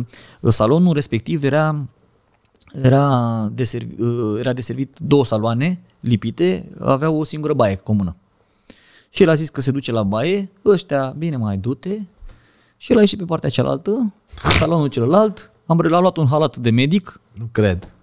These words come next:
Speaker 1: S-a
Speaker 2: Că în
Speaker 1: îmbrăcat
Speaker 2: România.
Speaker 1: cu el, a in-, s-a dus la lift, a coborât și a luat-o la, la Sănătoasa.
Speaker 2: Și crezut că e doar în filme, așa
Speaker 1: Da,
Speaker 2: ceva.
Speaker 1: exact ca în filme a fost, dacă și noi am fost, uh, mișcați de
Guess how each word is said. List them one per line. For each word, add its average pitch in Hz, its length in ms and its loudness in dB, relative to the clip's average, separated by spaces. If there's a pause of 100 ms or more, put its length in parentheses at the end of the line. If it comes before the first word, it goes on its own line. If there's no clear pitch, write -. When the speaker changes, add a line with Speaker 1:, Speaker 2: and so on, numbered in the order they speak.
(260)
Speaker 1:
S-a - 160 0
Speaker 2:
Că 143 60 6
în 143 80 6
Speaker 1:
îmbrăcat 143 260 2
Speaker 2:
România. 139 200 2
Speaker 1:
cu 185 60 6
el, 226 220 0 (140)
a 190 120 2
in-, 185 140 2
s-a 196 140 0
dus 185 140 0
la 160 80 4
lift, 233 280 2
a 185 80 4
coborât 185 800 0 (220)
și - 140 0
a 285 40 8
luat-o 285 200 4
la, 139 240 2 (880)
la 202 80 6
Sănătoasa. 196 440 2 (1200)
Speaker 2:
Și - 160 -6
crezut 139 240 0
că 143 80 0
e 147 40 4
doar 135 160 0
în 143 140 0
filme, 80 360 -2
așa 80 200 -2
Speaker 1:
Da, 113 60 2
Speaker 2:
ceva. 92 180 -2
Speaker 1:
exact 117 280 2
ca 180 60 0
în 160 60 2
filme 151 200 2
a 123 40 2
fost, 110 200 0
dacă 117 360 -2
și 131 160 -4
noi 131 80 2
am 113 100 2
fost, 110 300 -2
uh, 110 300 -2 (300)
mișcați 120 440 0
de 90 320 -2